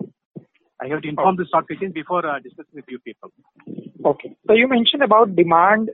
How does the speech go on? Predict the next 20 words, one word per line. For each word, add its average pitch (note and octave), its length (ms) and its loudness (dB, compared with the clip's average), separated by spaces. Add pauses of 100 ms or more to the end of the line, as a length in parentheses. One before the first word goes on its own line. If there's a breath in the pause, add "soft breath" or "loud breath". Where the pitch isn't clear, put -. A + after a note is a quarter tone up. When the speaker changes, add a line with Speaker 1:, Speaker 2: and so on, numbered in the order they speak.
Speaker 2:
Uh, D#3+ 400 6 (160)
you F#3+ 200 2
are F#3+ 60 6
quite F#3+ 260 0
confident F#3+ 500 0
that E3+ 100 4
the F#3 80 4
demand D3+ 420 2
should D#3 160 -2
be E3 100 2
back. C#3+ 300 0 (840 loud breath)
Uh, E3 180 6 (640)
in G#3 180 0
terms A3+ 280 4
of, A#3+ 100 6
I A3+ 160 4
understand G#3+ 540 0
ki G#3 100 -2
probably F3 480 4
rural F3+ 460 6